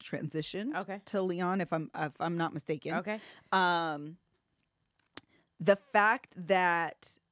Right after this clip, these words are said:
Speaker 1: uh, favorite wife was as understa-, what caught me off guard. I did not
Speaker 2: Oh.
Speaker 1: expect her to be, like, as supportive
Speaker 2: Yeah,
Speaker 1: and
Speaker 2: yeah.
Speaker 1: understanding as
Speaker 2: It was
Speaker 1: she
Speaker 2: great,
Speaker 1: wa-,
Speaker 2: actually.
Speaker 1: it, I, I was, I'm
Speaker 2: It
Speaker 1: not
Speaker 2: was
Speaker 1: even gonna lie.
Speaker 2: amazing.
Speaker 1: It was the one moment where I was like, "I'm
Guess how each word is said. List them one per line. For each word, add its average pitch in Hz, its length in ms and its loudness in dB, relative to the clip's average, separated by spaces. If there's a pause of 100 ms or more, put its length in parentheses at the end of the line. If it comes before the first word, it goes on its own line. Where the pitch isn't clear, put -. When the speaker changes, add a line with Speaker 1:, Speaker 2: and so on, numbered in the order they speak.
(140)
Speaker 1:
uh, 170 220 6 (140)
favorite 220 340 2
wife 175 280 2
was 160 160 0
as 165 280 -2
understa-, 165 600 -4
what 170 180 0
caught - 260 -6
me 220 160 -4
off 151 200 -6
guard. 156 420 -16 (380)
I 247 100 -4
did 330 140 2
not 262 160 2
Speaker 2:
Oh. - 20 2
Speaker 1:
expect 233 380 0
her 262 80 -2
to 214 80 0
be, 208 360 -2
like, 165 340 -2 (400)
as 190 120 -4
supportive 208 640 0
Speaker 2:
Yeah, 190 140 0
Speaker 1:
and 190 100 0
Speaker 2:
yeah. 165 220 2
Speaker 1:
understanding 208 1120 2 (160)
as 202 240 4
Speaker 2:
It 302 40 2
was 320 120 -2
Speaker 1:
she 220 80 -2
Speaker 2:
great, 214 160 2
Speaker 1:
wa-, 160 120 2
Speaker 2:
actually. 151 420 0
Speaker 1:
it, 453 100 8 (160)
I, - 160 4
I 311 180 6
was, 453 240 6 (300)
I'm 285 140 4
Speaker 2:
It - 20 4
Speaker 1:
not 381 60 6
Speaker 2:
was 370 80 6
Speaker 1:
even 294 180 2
gonna 254 100 2
lie. 254 180 8
Speaker 2:
amazing. 220 200 4
Speaker 1:
It 294 60 4
was 311 140 4
the 285 100 6
one 247 180 6
moment 254 280 6
where 214 60 8
I 240 40 6
was 269 120 0
like, 202 240 4
"I'm 285 400 2